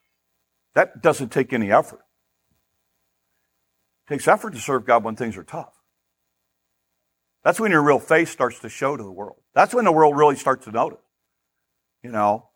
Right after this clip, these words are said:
and, and they start to see, okay, you know what? It is different. It, it, you know, they are different.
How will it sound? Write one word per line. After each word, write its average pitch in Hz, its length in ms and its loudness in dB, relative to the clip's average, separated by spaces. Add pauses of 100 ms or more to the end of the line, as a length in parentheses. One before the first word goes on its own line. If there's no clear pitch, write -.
(240)
and, 156 120 0
and 165 240 2
they 170 60 2
start 180 300 0
to 156 60 -10
see, 180 280 2
okay, 156 300 -2
you 147 100 -4
know 165 100 -2
what? 165 240 4
It 165 100 -2
is 196 220 2
different. - 380 -2 (680)
It, 135 140 -4
it, 151 200 -10
you 160 60 -4
know, 156 140 0
they 160 160 2
are 196 200 6
different. 147 380 -8